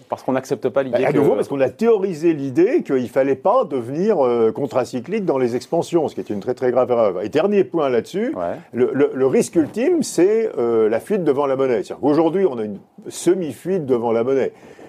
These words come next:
Speaker 2: Euh, si vous avez de la monnaie, vous dites, « Ce truc, ça vaut pas grand-chose, il y en a
Speaker 1: On parle
Speaker 2: trop. »
Speaker 1: monnaie, monnaie publique,
Speaker 2: La
Speaker 1: les
Speaker 2: mo-,
Speaker 1: euros,
Speaker 2: bah,
Speaker 1: le
Speaker 2: la
Speaker 1: dollar.
Speaker 2: monnaie, votre compte en banque, quoi,
Speaker 1: Ouais.
Speaker 2: je veux dire, hein, de la, de la monnaie, quoi.
Speaker 1: Ouais.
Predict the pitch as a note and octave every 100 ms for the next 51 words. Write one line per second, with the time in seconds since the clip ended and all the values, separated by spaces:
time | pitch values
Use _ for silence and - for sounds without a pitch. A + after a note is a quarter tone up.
0 | - F2+ F2+ D3+ D#3 D3 C#3+ A2+ A#2 A2+
1 | A#2 A#2+ D3+ G3 C#3+ G#2+ A2 - A2+ -
2 | B2+ D#3 - - G2 G2+ G#2 F2+ G2 -
3 | F3+ A2 G#3 C#3+ C3 C#3+ F#3 C#3 B2+ B2
4 | C3 A#2+ D3 - A2 B2 B2+ A2 G#2+ A2
5 | A#2+ A2+ G2+ - A#2+ A#2+ E3 F#3+ C#3+ G2
6 | G#2 G2 F2+ F2 A2+ F2 F#2 F2 A2 D3+
7 | A2+ - F2+ -